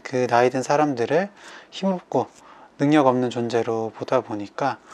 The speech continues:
더 노화를 두려워하고, 네, 받아들이기가 힘든 것 같습니다. 예, 이런 현실 속에 이제 노인분들의 정신 건강은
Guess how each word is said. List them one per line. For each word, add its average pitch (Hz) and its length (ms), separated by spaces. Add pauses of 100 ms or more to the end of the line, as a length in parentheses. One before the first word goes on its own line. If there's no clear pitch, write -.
(240)
더 160 300
노화를 135 380
두려워하고, 127 680 (160)
네, 107 200
받아들이기가 117 720
힘든 147 280
것 120 80
같습니다. - 640 (800)
예, 127 260
이런 120 180
현실 143 260
속에 139 500
이제 120 200
노인분들의 117 920
정신 131 380
건강은 113 500